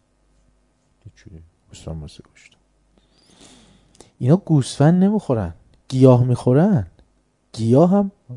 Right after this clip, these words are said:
گیاه آدم کلمه بدی. گیاه هم برای خودش شأنی داره. اگه گناه داره گوسفند و اینا میگن گناه داره گوسفند رو بکشیم،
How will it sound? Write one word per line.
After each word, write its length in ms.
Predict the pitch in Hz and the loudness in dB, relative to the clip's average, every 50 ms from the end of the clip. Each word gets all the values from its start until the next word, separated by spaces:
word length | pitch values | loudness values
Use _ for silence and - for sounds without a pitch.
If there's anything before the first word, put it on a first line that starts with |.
| 113 | -18
گیاه 220 | - - 113 123 - | -12 -8 -6 -6 -4
آدم 360 | - 113 113 113 120 117 135 | -4 -4 -4 -4 -4 -6 -6
کلمه 400 | - - 135 127 131 135 139 143 | -6 -6 -6 -4 -4 -4 -4 -4
بدی. 100 | 139 - _ _ _ _ _ _ _ _ _ _ _ _ _ | -6 -8 _ _ _ _ _ _ _ _ _ _ _ _ _
گیاه 360 | - - 101 101 101 110 147 | -12 -8 -2 0 2 4 4
هم 120 | 185 190 190 | 4 4 4
برای 140 | 170 151 160 | 2 2 2
خودش 340 | - - 185 185 - - | 2 2 2 2 2 -2
شأنی 340 | - 123 127 156 202 226 247 | -4 -2 0 2 2 0 0
داره. 360 | 202 214 170 127 107 95 95 92 92 - _ _ _ _ _ _ _ _ _ _ _ _ _ _ _ _ - | -2 -2 -4 -4 -4 -8 -10 -12 -16 -20 _ _ _ _ _ _ _ _ _ _ _ _ _ _ _ _ -4
اگه 240 | 113 123 131 165 175 | -4 -2 0 0 -2
گناه 500 | 165 151 135 135 123 127 123 120 113 113 - | -2 0 0 2 4 4 2 2 0 -2 -4
داره 180 | 123 113 117 | -6 -8 -8
گوسفند 580 | 113 113 123 120 - - - - 117 117 117 110 | -8 -10 -12 -12 -12 -12 -10 -8 -6 -6 -6 -8
و 40 | 120 | -8
اینا 180 | - 120 123 | -10 -10 -8
میگن 240 | 139 135 104 98 95 | -6 -8 -8 -8 -10
گناه 280 | - 117 113 117 117 110 | -8 -6 -6 -4 -4 -6
داره 200 | 104 - 113 113 | -8 -10 -12 -12
گوسفند 440 | 107 113 113 - - - 110 113 110 | -12 -14 -16 -14 -10 -6 -6 -6 -6
رو 140 | 107 113 110 | -6 -10 -10
بکشیم، 400 | - 117 110 - - - 185 | -8 -8 -8 -8 -10 -12 -12